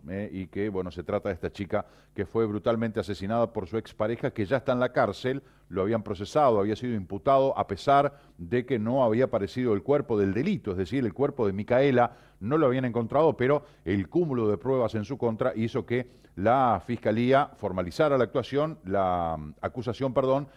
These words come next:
y que el juez hiciera lugar y finalmente lo mandara a prisión. Otros títulos, en este caso de el diario El Observador, Uruguay Natural,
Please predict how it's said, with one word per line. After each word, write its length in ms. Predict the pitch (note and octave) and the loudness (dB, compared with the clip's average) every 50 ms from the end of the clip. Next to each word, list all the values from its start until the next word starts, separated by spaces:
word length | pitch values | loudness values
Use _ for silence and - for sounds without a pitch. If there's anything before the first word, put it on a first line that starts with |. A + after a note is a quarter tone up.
| - - | -14 -6
y 120 | - A2+ A2 | -6 -4 -2
que 120 | - C3 | 0 0
el 80 | A#2+ A2+ | 0 0
juez 320 | - B2 B2+ C3 B2 - | 0 2 2 2 2 0
hiciera 380 | G#2+ A2+ G2+ E2+ G2 A#2+ A#2 B2 | -4 -6 -4 -4 -2 0 0 0
lugar 340 | B2 A#2 A2+ A#2+ B2 - - | 2 2 2 2 2 0 -4
y 100 | G2 F#2 | -8 -8
finalmente 540 | F2 G#2 G#2 G#2+ G#2 G#2 G#2 G#2 - A#2 G#2+ | -6 -4 -4 -2 -2 -2 -2 -2 -4 -4 -4
lo 100 | G2+ F#2+ | -4 -4
mandara 480 | F#2 F2+ F#2 G#2 G2+ G#2 G2+ - - - _ - - | -4 -2 0 0 2 2 0 -2 -6 -12 _ -12 -4
a 220 | - G2+ G#2 G#2 - | -2 0 0 0 -2
prisión. 560 | G#2 F#2+ E2 - - D#2+ C#2+ C#2 C#2 C#2 - _ - - _ _ - | -6 -10 -10 -10 -10 -8 -8 -8 -10 -12 -16 _ -20 -20 _ _ -4
Otros 280 | - B2 - D3 B2+ - | -2 0 0 0 -2 -2
títulos, 380 | D#3+ E3 D#3 F3 E3+ D#3 A#2+ | -2 -2 0 2 2 2 2
en 80 | B2+ A#2+ | 0 -2
este 160 | A#2+ - A#2+ | -2 -2 0
caso 300 | - C#3+ C#3 - C#3 A#2+ | 0 0 0 2 0 0
de 220 | A#2 C3 C#3+ G#2+ G#2+ | 0 0 0 0 -2
el 100 | G#2 G2 | -2 0
diario 240 | A#2 B2+ B2 B2 | 0 0 0 2
El 60 | A#2 A2+ | 0 -2
Observador, 640 | G2+ - A#2+ A2 A2 A#2 C3+ D#3 D#3+ E3 E3+ E3+ - | -2 0 0 2 2 2 4 4 4 4 2 2 -2
Uruguay 360 | C3+ B2+ C3 A#2 E3 F#3 G3 | -2 -2 0 0 0 0 0
Natural, 640 | E3+ A2+ F2+ G#2 F#2+ G2+ C3+ E3+ D#3+ G#2+ E2 C#2 | 0 -2 -4 -2 0 0 2 2 2 2 0 -2